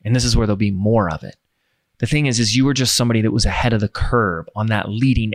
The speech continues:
edge, seeing things before the rest of people could see it.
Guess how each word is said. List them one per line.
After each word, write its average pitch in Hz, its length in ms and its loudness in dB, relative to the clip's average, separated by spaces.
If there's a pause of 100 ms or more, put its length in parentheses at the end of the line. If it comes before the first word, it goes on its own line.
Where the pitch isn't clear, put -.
edge, - 800 -6
seeing 165 480 0
things 120 260 -2
before 127 280 0
the 131 100 0
rest 113 480 -2
of 123 140 -4
people 117 280 -2
could - 200 -6
see - 420 0
it. - 220 -16